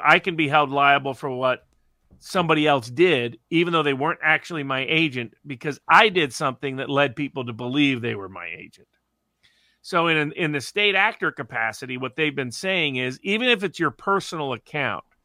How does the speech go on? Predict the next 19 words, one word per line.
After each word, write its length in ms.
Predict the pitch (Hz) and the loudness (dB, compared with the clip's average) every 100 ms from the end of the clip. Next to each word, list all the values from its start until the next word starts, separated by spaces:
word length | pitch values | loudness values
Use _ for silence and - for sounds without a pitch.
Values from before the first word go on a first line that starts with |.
| _ _ _ | _ _ _
in 120 | 156 156 | 0 4
other 160 | 160 | 4
words, 200 | 147 139 175 | 4 2 2
even 200 | 190 208 | 2 2
if 160 | 175 | 0
it's 180 | 170 - | -4 -2
not 260 | 160 143 - | 2 2 0
literally 580 | 139 143 208 208 185 151 | -4 0 4 4 4 0
controlled 840 | - 131 113 - 160 147 117 113 - _ _ _ - | -4 -12 -10 -4 0 0 0 -4 -10 _ _ _ 4
by 220 | 127 135 | 6 6
the 120 | 127 | 2
government, 460 | 113 101 92 101 - _ _ _ - | -4 -6 -8 -12 -14 _ _ _ -4
and 160 | 156 | -2
it's 180 | 156 - | -4 -2
not 260 | 156 131 - | 0 0 -4
funded 600 | - 233 233 143 104 _ _ _ - | 0 2 2 0 -4 _ _ _ -2
by 200 | 135 131 | 0 0
the 100 | 113 | -2
government, 480 | 110 107 90 101 | -6 -6 -8 -14